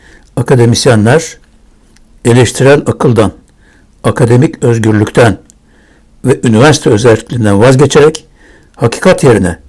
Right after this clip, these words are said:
siyasal iktidarla irtibatlı ve iltisaklı olduklarında, buranın altını çizelim, siyasal iktidarla irtibatlı ve iltisaklı olduklarında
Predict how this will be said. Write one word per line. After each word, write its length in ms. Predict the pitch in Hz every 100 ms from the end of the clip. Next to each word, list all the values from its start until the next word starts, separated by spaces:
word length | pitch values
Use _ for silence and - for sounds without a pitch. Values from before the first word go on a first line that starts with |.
| _ _ _
siyasal 640 | - - 139 135 - 175 185 -
iktidarla 760 | 143 - 131 151 165 120 92 - _ _ _ - - - - -
irtibatlı 600 | 120 - 127 135 - 196
ve 220 | 165 165
iltisaklı 560 | 165 131 - 127 - 143
olduklarında, 720 | 110 110 - 101 98 127 175 _ _ _ _ _ _ _ _ _ -
buranın 160 | 110
altını 360 | 110 101 123 107
çizelim, 460 | - 98 98 131 - _ _ _ _ _ _ _ _ _ -
siyasal 540 | - - 107 - 151 -
iktidarla 680 | - 147 120 107 101 95 - -
irtibatlı 560 | 113 - 113 110 135
ve 120 | 123
iltisaklı 520 | - - - 120 - -
olduklarında 720 | 160 107 - 143 151 156 156